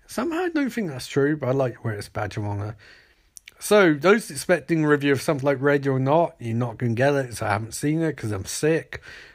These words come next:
I'm so sick. I'm really sick. I'm really tired. And I know you're gonna say, "Ian, you're always sick. You're always tired. You run out of excuses." But hey, I'm sick and tired.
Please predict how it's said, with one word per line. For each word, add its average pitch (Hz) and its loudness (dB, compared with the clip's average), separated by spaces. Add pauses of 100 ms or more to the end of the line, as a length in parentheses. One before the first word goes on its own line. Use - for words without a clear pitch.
(140)
I'm 107 -4
so 127 2
sick. 156 0
I'm 110 -4
really 123 2
sick. - -2
I'm 110 -2
really 120 -2
tired. 151 4 (240)
And 135 2
I 165 6
know 190 4
you're 170 4
gonna 139 0
say, 147 2
"Ian, 139 0
you're 131 4
always 110 0
sick. - -8
You're 123 -2
always 110 -6
tired. 110 -2
You 113 -4 (340)
run 131 2
out 120 -2
of - -6
excuses." - -2
But 233 2
hey, 226 0 (300)
I'm 175 2
sick - 0
and 226 0
tired. 214 6